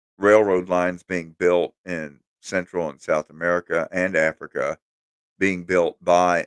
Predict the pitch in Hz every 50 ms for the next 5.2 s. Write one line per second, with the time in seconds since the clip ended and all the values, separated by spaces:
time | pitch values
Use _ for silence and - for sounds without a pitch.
0 | _ - 82 85 82 82 78 73 73 - - 78 78 78 82 82 80 _ 80 78
1 | 76 76 73 _ _ _ _ _ _ _ _ _ _ _ _ _ _ _ _ -
2 | 95 98 92 - 95 92 90 87 87 - 90 80 80 80 80 _ - 90 85 82
3 | 80 80 _ _ - - 82 80 80 82 82 _ _ - 85 _ - 87 80 78
4 | 78 80 80 76 78 82 85 80 - 80 78 78 - - 82 78 73 71 _ -
5 | 76 73 76